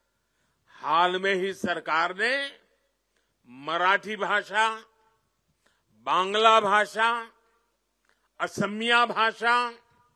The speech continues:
पाली भाषा और प्राकृत भाषा, इन भाषाओं को शास्त्रीय भाषाओं का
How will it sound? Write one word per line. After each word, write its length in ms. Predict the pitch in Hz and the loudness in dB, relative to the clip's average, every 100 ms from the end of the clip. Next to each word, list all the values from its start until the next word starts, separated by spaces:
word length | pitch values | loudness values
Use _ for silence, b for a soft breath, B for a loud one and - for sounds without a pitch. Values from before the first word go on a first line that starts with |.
| _ _ _ _ _ _ - | _ _ _ _ _ _ -2
पाली 420 | 185 220 240 254 | 2 2 2 -2
भाषा 560 | 214 208 220 - 240 254 262 247 - _ _ _ _ _ _ 170 | -2 0 -2 0 2 2 0 -4 -14 _ _ _ _ _ _ 2
और 280 | 208 233 226 - | 6 6 6 -2
प्राकृत 500 | 226 254 254 269 277 226 | 2 4 4 -2 -6 -4
भाषा, 440 | 175 233 240 214 240 185 123 _ _ _ _ _ _ _ _ _ _ _ | -2 0 0 2 2 2 -4 _ _ _ _ _ _ _ _ _ _ _
इन 480 | 208 294 320 320 285 | -2 0 2 0 -4
भाषाओं 840 | 196 170 240 277 - 269 262 254 240 | -8 2 6 6 4 0 2 0 -2
को 220 | - 254 240 196 131 _ _ _ _ _ _ _ _ _ _ - | 2 4 4 0 -6 _ _ _ _ _ _ _ _ _ _ -10
शास्त्रीय 840 | 185 220 226 220 - 226 233 233 233 226 156 | 0 4 4 2 -10 -8 -2 0 2 0 -2
भाषाओं 720 | 147 175 196 - 208 208 196 | 0 2 2 -2 -4 -2 -4
का 320 | 185 220 226 | -6 0 0